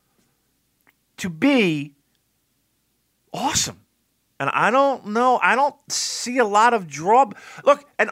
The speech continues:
and to add to that, Joel, it's not like everybody's rolling in the bucks. Pardon the pun. It's not like everybody's rolling in the money. Everybody's looking at each other, and they're looking at their bank balance, and they're looking at, Well, okay,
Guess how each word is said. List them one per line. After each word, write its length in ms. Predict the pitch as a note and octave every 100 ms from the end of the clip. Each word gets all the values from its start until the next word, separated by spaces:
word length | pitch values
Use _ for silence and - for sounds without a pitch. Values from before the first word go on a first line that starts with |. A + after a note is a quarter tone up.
| - -
and 380 | G4 F4+ B3 - - -
to 180 | - G3
add 220 | C4 G4+
to 80 | C#4
that, 160 | D3+ B2
Joel, 240 | B2 C3
it's 160 | E3 G3+
not 200 | C#4 D#4
like 200 | D4+ -
everybody's 400 | G#3 A#3 A3+ G3+
rolling 340 | E3+ A3 A3+
in 80 | G#3+
the 60 | F#3
bucks. 500 | D#3 A2+ - - - _ _ _ _ _ _ _ _ _
Pardon 220 | D3+ D3+
the 80 | C3
pun. 160 | F#2 - _ _ _ _ _ _ _ _ _
It's 80 | -
not 100 | G#3+
like 140 | C4+
everybody's 320 | B3+ B3+ C4 G3+
rolling 320 | A3+ A#3+ A#3
in 40 |
the 60 | A3+
money. 280 | A3 B2 - _ _ _ _ _ _ _ _ _ _ _ _ _ _ _
Everybody's 360 | F#3 F#3 B3 B3
looking 200 | B3 B3+
at 120 | A3
each 160 | G3+ G#3+
other, 180 | F#3
and 100 | E3+
they're 60 | F3+
looking 240 | F#3+ A#3
at 100 | A3
their 80 | G#3
bank 280 | F#3+ G#3 A3
balance, 360 | G#3+ F#3+ D#3+ E3
and 80 | E3
they're 80 |
looking 240 | F#3 G#3+ G#3+
at, 160 | G#3+
Well, 400 | - G3 G3 G#3 A#3+
okay, 380 | A#3 A3 A3